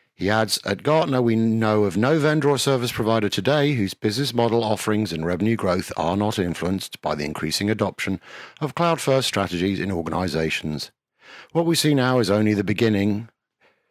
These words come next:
Through twenty twenty-two, Gartner projects the market size and growth of the cloud services industry at nearly three times the growth of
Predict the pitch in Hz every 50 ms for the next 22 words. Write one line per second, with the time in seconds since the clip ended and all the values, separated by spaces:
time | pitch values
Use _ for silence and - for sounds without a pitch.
0 | _ _ _ _ _ _ _ _ _ - - - 113 104 95 - - 135 147 147
1 | 135 123 131 131 123 113 107 - - 185 175 156 160 156 139 131 123 123 120 113
2 | 110 - - 95 - 120 120 110 - - - 101 104 110 113 - 110 - - -
3 | 156 160 156 143 117 123 120 - 147 151 147 143 - 98 113 - - 139 151 143
4 | 127 - - 120 120 110 101 110 104 92 98 95 95 90 - - - 98 98 95
5 | 85 - 85 80 - 92 90 82 80 80 76 - - - 90 92 98 - - 104
6 | 98 104 104 101 98 98 87 - _ - - - 95 92 90 92 80 - - 69